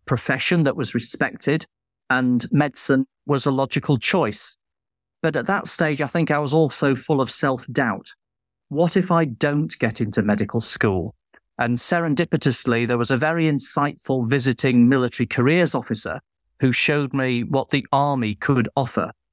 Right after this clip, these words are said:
And if I didn't get into medical school, then I would likely have joined the Royal Artillery, the Gunners, and perhaps what a diffi-, a different career that would have been. But he seeded the idea of being a doctor in the Army.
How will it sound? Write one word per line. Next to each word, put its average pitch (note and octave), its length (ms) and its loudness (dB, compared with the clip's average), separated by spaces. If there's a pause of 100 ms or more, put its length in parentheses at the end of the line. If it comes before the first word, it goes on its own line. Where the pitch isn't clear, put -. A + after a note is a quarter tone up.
(360)
And C3 140 2
if C3 160 -2
I C#3 80 0
didn't F#3+ 340 2
get D3 220 -2
into B2+ 220 4
medical A#2 400 0
school, A2+ 480 -2 (420)
then B2+ 120 -2
I C3+ 120 0
would C#3 160 -4
likely D3 460 0
have B2 160 0
joined B2 420 2
the C3 140 0
Royal C3 340 2
Artillery, A#2+ 680 0
the G2 140 -6
Gunners, A#2 600 -2 (460)
and A#2 320 4 (160)
perhaps - 280 -6
what A#2 100 4
a A2+ 40 0
diffi-, A#2 340 -2 (100)
a D3 80 -4
different C3 400 0
career A2+ 340 4
that B2+ 200 -4
would G#2 100 0
have G2+ 80 0
been. G#2 300 -2 (680)
But D#3+ 200 -2
he F#3+ 180 4
seeded F3 560 2
the D#3 100 4
idea B2+ 680 2
of A#2+ 180 -6
being C3 240 2
a A#2+ 40 -2
doctor - 800 -4
in A2+ 100 4
the A2+ 100 6
Army. G2+ 480 -2